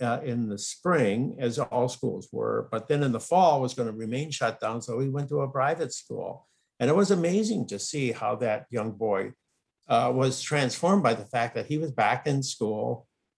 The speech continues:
relating to his classmates, having a teacher, and things were not normal, but they were a lot better than they had been previously. So, yeah, the, the cost socially and emotionally you can see in your own personal lives, as well as in the data that we're looking at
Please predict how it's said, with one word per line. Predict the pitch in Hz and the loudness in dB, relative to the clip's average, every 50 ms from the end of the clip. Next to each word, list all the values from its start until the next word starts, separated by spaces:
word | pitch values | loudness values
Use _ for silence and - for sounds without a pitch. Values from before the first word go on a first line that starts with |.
| _ - | _ -2
relating | 110 110 117 131 131 131 135 131 127 | 0 2 4 4 4 4 4 4 2
to | 127 - 131 | 2 0 0
his | 123 117 113 | 0 0 0
classmates, | - - 110 113 110 107 - - - 117 107 104 110 110 - | -2 -2 0 2 2 2 0 -2 -2 -2 0 0 -2 -2 0
having | - 120 123 131 160 151 131 | 2 2 4 4 4 2 2
a | 120 | 0
teacher, | - - 131 120 113 - - - 110 110 110 110 110 - _ _ _ _ _ - | -2 -2 -6 -6 -6 -4 -2 0 0 0 0 -2 -4 -6 _ _ _ _ _ 0
and | 117 120 120 117 | 2 2 2 2
things | 123 135 135 139 117 117 | 2 2 2 2 0 2
were | 135 135 131 131 135 135 | 4 6 6 6 4 2
not | 127 117 101 101 123 - - | 0 0 0 2 0 2 2
normal, | 190 202 226 214 190 165 151 151 143 | 2 4 4 4 4 2 0 -2 -2
but | 123 110 104 - - | -2 -2 -4 -2 -2
they | 117 113 113 | -2 -2 -2
were | 107 107 104 98 95 | 0 0 0 0 0
a | 98 95 98 | 0 0 -2
lot | 98 104 - - | -2 -2 -2 -2
better | - 104 98 101 101 | -2 0 0 0 -2
than | 101 98 98 98 | -2 -4 -6 -6
they | 98 101 - | -8 -10 -10
had | 104 98 95 98 - | -8 -6 -6 -8 -8
been | - - 143 135 _ | -12 -14 -14 -14 _
previously. | - 120 120 117 120 - - _ _ _ - - - | -8 -6 -6 -6 -8 -10 -12 _ _ _ -18 -16 -14
So, | - - - 110 101 92 - - _ _ _ _ _ _ _ _ _ _ _ - | -10 -6 -4 -4 -4 -4 -6 -10 _ _ _ _ _ _ _ _ _ _ _ -2
yeah, | 117 110 113 117 | 2 2 2 2
the, | 110 104 101 101 104 107 104 - - - | 2 -2 -4 -4 -4 -6 -6 -6 -8 -6
the | - 120 | -4 -4
cost | - - - 143 135 131 127 - | -4 0 2 2 2 2 2 0
socially | - 139 127 123 - - 127 120 117 117 | -2 -2 -2 -2 -2 -2 -2 0 0 0
and | 113 - 113 | -2 -2 -4
emotionally | 113 - 107 117 117 - - 113 107 | -6 -6 -6 -6 -6 -6 -6 -6 -6
you | 104 110 | -6 -8
can | - 110 104 | -8 -8 -8
see | - - - 127 117 113 110 | -8 -6 -4 -4 -4 -2 -4
in | 110 110 | -4 -6
your | 113 - 120 | -8 -6 -4
own | 120 117 107 | -4 -4 -4
personal | - 135 123 117 - - 120 113 110 113 | -4 -4 -4 -4 -6 -8 -8 -8 -8 -8
lives, | 113 110 110 107 117 - | -8 -8 -8 -8 -8 -6
as | 113 113 107 110 | -6 -6 -4 -2
well | 117 113 113 | -2 -2 -2
as | 113 104 120 | -2 -2 -4
in | 117 113 101 | -6 -6 -6
the | 107 | -4
data | 107 123 151 180 147 104 | -2 -2 -2 -2 -4 -8
that | - - - - | -12 -14 -14 -12
we're | - 95 104 127 | -10 -8 -6 -6
looking | 135 131 131 123 - - | -6 -6 -8 -8 -10 -10
at | - - | -14 -18